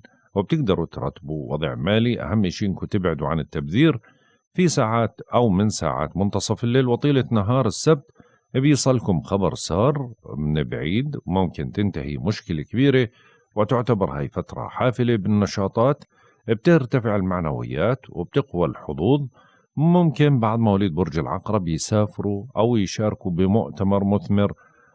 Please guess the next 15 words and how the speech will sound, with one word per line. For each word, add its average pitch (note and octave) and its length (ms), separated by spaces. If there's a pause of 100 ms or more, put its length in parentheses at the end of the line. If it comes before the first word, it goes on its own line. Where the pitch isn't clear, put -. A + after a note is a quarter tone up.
(120)
أو B2 180
مفيد، G2+ 520
وبيكون D#2 460
لهم D2 340
نوع G2 160
من C#2+ 160
أنواع C2+ 460
الاتصالات F#2+ 680
البعيدة A2+ 460
أو D#3+ 220
التعامل C3 500
مع G#2+ 220
أشخاص A#2 360
خارج A2+ 380
البلاد. F#2 600